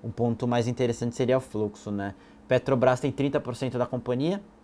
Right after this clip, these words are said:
ela tá num momento de desinvestimento, muita gente falando que ela pode vender participação, participação da Braskem,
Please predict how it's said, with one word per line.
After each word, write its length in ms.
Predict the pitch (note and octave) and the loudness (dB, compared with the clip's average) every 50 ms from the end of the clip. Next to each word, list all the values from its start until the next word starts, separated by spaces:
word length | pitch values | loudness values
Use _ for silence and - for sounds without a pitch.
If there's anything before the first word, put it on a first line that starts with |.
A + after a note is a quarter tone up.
| - - - - - | -20 -20 -20 -8 -4
ela 220 | - A2 A2 A2 | 0 2 2 2
tá 180 | - - B2+ B2 | 2 0 0 0
num 120 | B2 B2 | 2 0
momento 420 | A#2+ A#2+ A#2 A#2 A#2 A#2 - A#2+ A2+ | 0 0 0 0 -2 -2 -4 -4 -4
de 140 | G#2+ A2+ A2 | -2 -2 -2
desinvestimento, 840 | G#2+ A2 A#2 A#2+ G#2+ A2+ A#2 - - - A#2 A#2 C3 D#3 D#3 - | -2 -2 0 0 0 0 -2 -2 -4 -4 -4 -2 -4 -4 -4 -4
muita 200 | B2+ B2+ A#2 A#2+ | -4 -4 -2 -2
gente 160 | B2 A#2+ - - | -4 -4 -4 -4
falando 240 | A#2 A2+ A#2 A#2 | -4 -4 -4 -4
que 80 | A2+ - | -4 -2
ela 120 | A2 A2+ | -2 -2
pode 240 | G#2+ - A2+ A2 G#2 | -2 -2 -2 -2 -2
vender 220 | A2 A2 A2 A2+ A2 | -4 -4 -4 -4 -4
participação, 560 | - A#2 A2 - - - G#2+ G#2+ A2 A2 - - - - | -2 -4 -6 -6 -8 -10 -8 -8 -8 -8 -10 -14 -8 -6
participação 520 | G#2 G#2 - - - - A#2+ A2 - A2+ | -6 -6 -6 -6 -4 -4 -4 -2 -2 -4
da 120 | A2 A2+ | -4 -2
Braskem, 500 | G#2 G#2 A2 G#2 - - - B2 B2+ C#3+ | -2 -2 -2 -4 -4 -6 -6 -6 -4 -4